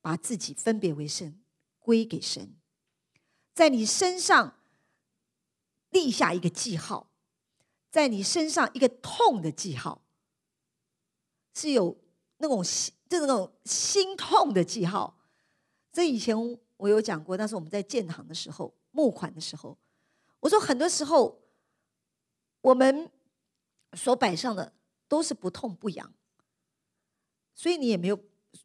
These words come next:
所以你没有看到什么很大的改变，你懂我意思吗？可当你觉得我一定要看见这个事情改变，我一定要竭力进入神的应许里面，我可以告诉你，你要付上代价，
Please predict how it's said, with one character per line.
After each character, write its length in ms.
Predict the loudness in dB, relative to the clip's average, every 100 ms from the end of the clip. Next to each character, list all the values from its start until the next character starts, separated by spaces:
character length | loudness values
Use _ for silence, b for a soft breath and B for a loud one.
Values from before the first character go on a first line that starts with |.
| _ _ _
所 160 | -6 -2
以 60 | -2
你 100 | -2
没 80 |
有 100 | -4
看 160 | -4 -4
到 80 | -4
什 140 | -6
么 80 | -14
很 160 | -16 -10
大 160 | -8
的 80 | -8
改 180 | -14 -18
变， 220 | -18 -20 _ _ _
你 120 | -6 -2
懂 120 | 0
我 60 |
意 60 | -2
思 140 | -4 -12
吗？ 160 | -16 _ _ _ _
可 100 | 2
当 420 | 6 8 6 4
你 300 | 0 0 -4 -12 _
觉 160 | -2 0
得 200 | -2 -6 _ _
我 280 | -2 -2 _
一 220 | 6 6
定 320 | 4 2 4 4
要 160 | 2
看 260 | 2 -2 -2
见 300 | -4 -6 -8 _ _
这 100 | -6
个 60 | -4
事 180 | -4 -6
情 200 | -8 -8
改 160 | -8 -6
变， 240 | -6 -6 _ _ _ _ _ _ _ _ 0
我 280 | 0 0 0
一 260 | 2 2
定 240 | 2 2 6
要 180 | 4 4 -2 _
竭 400 | -6 4 8 8
力 260 | 8 4 2 -4
进 200 | -2 -2
入 120 | -2
神 180 | -4 -6
的 80 | -2
应 140 | -2
许 160 | -4 -14
里 100 | -14
面， 220 | -14 -14 _ _ _ _
我 60 | 0
可 40 |
以 60 | 2
告 200 | 2 0
诉 180 | -2 -12
你， 220 | -16 -20 _ _ _
你 100 | -2
要 100 | -2
付 180 | -2 -8
上 180 | -10 -12
代 140 | -14
价， 280 | -16 -18 -20